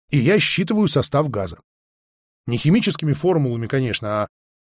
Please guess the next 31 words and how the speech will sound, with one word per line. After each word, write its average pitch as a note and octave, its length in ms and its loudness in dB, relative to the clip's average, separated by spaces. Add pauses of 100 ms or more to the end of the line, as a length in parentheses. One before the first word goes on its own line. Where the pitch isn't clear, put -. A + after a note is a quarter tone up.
каким-то D#3+ 420 2
общим D#3 260 0
пониманием. D#3 520 0 (1120)
Это C#3+ 260 -2
мощный F3 680 2 (760)
и B2 60 -4
не B2 120 0
слишком D#3+ 440 0
полезный C#3+ 440 2
для C#3 160 0
здоровья A#2+ 420 -2
газ. - 340 -6 (880)
Он D#3 160 0
усыпил F#3 400 2
бы D#3 140 4
и D3 40 0
человека, C#3+ 680 2
и B2 100 0
Тени, D3+ 480 -2 (540)
и G#2 60 -10
даже B2+ 260 2
изменённого, D3 720 4 (440)
не A2+ 120 -4
успей B2+ 340 0
тот D#3+ 260 -2
остановить B2 520 -4
дыхательный A#2+ 560 -4
цикл D3 360 0 (840)
и A#2 80 -4
поверхностный C3 640 0
кровоток. A#2+ 680 -4